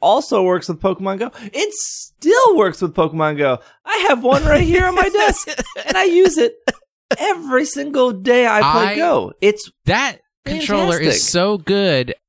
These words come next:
Speaker 3: I didn't even do Community Day on Sunday and still caught five shinies.
Speaker 1: This, this device has been worth every fi-, uh, like, I, uh, here's, uh,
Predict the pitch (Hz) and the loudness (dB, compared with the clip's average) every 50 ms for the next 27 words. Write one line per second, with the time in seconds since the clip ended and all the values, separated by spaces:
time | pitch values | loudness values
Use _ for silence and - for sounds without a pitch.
0 | _ _ - - 147 170 190 202 202 196 190 175 143 - - - 127 - - 180 | _ _ -6 -4 -2 -2 0 -2 -2 -2 -2 -4 -4 -6 -12 -18 -12 -6 -4 -4
1 | 190 202 214 208 196 202 185 180 208 220 202 - 180 170 156 143 139 131 131 123 | -4 -4 -6 -4 -4 -6 -6 -6 -8 -8 -8 -10 -14 -14 -12 -10 -8 -8 -8 -6
2 | 127 131 123 123 123 120 120 - 110 110 113 113 120 - - 131 120 120 127 135 | -4 -4 -2 -2 -4 -4 -4 -4 -4 -4 -4 -4 -4 -6 -6 -6 -6 -6 -4 -4
3 | 139 143 131 127 127 127 - - 165 165 170 165 - - 175 165 - - - 151 | -4 -4 -4 -6 -6 -8 -8 -6 -4 -6 -6 -6 -6 -4 -4 -4 -4 -4 -6 -6
4 | 139 143 139 - - 165 151 151 151 135 113 90 80 - - - - _ _ _ | -4 -4 -6 -6 -6 -6 -4 -6 -6 -8 -10 -10 -10 -10 -10 -12 -14 _ _ _
5 | _ _ _ _ _ - 226 254 254 - - - _ _ - 135 135 147 190 240 | _ _ _ _ _ -2 -2 -2 -2 -2 -10 -14 _ _ -18 -16 -8 -2 0 0
6 | 320 320 - - 240 208 175 151 147 180 208 202 180 135 - - - - - _ | 0 0 -4 0 0 0 0 2 0 2 2 2 0 -2 -6 -8 -12 -14 -18 _
7 | _ _ _ _ _ _ _ _ _ _ _ _ _ _ _ _ _ _ _ _ | _ _ _ _ _ _ _ _ _ _ _ _ _ _ _ _ _ _ _ _
8 | _ - 151 180 208 196 165 160 147 185 185 175 170 165 196 220 226 214 180 - | _ -14 -8 -4 -4 -4 -4 -2 0 0 0 0 0 -2 0 0 0 -2 -4 -8
9 | - - 208 220 214 196 196 208 233 233 233 214 - - 208 208 - - 170 180 | -8 -4 -4 -4 -4 -6 -6 -6 -6 -6 -6 -8 -4 0 0 0 2 0 2 2
10 | 185 - - - - - 151 185 214 233 247 247 - - _ _ _ _ _ _ | 2 0 -2 -8 -6 -2 0 0 2 2 0 -2 -6 -10 _ _ _ _ _ _
11 | _ _ _ _ _ _ _ _ _ - - _ - - 156 - - 156 - - | _ _ _ _ _ _ _ _ _ -20 -20 _ -6 -6 -6 -4 -4 -6 -6 -6
12 | 151 151 - 185 233 247 226 196 180 - 160 | -10 -8 -4 -4 -4 -4 -4 -6 -4 -4 -4